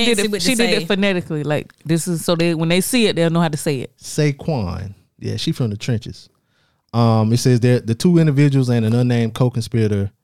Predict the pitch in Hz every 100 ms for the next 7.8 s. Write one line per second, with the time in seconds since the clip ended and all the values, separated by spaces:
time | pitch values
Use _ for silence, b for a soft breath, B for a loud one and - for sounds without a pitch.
0 | _ _ _ _ _ - 101 98 95 98
1 | 117 101 104 110 107 - 101 107 104 87
2 | 101 101 95 101 98 95 90 101 95 95
3 | 95 92 98 92 - 98 95 92 90 92
4 | 92 90 85 85 - 101 90 - _ _
5 | - 113 107 110 104 101 107 101 98 92
6 | 95 95 90 - _ _ _ - 95 95
7 | 98 95 98 - 101 - 101 110